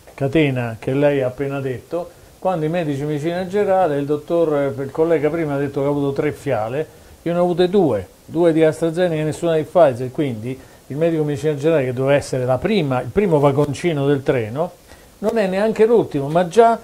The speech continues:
si parla di accordi con i farmacisti, i quali dicono: "Beh sì, beh no, beh no, forse non mi piace", beh.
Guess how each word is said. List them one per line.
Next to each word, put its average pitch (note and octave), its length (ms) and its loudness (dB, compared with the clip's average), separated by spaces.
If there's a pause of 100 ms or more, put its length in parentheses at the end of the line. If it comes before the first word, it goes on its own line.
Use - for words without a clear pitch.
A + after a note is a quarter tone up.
(160)
si - 160 0
parla F3 280 4
di D#3 100 4
accordi E3 360 2
con D#3 140 0
i D3+ 60 -2
farmacisti, D#3 640 0
i - 20 0
quali E3 280 4
dicono: D3 380 0
"Beh G3+ 200 2
sì, A3 300 -4
beh F#3+ 200 2
no, G3+ 340 0
beh F#3 180 -4
no, F#3+ 160 -2
forse F#3+ 320 -2
non F#3 120 -4
mi F#3 120 -6
piace", F#3+ 420 0
beh. G#3 180 -2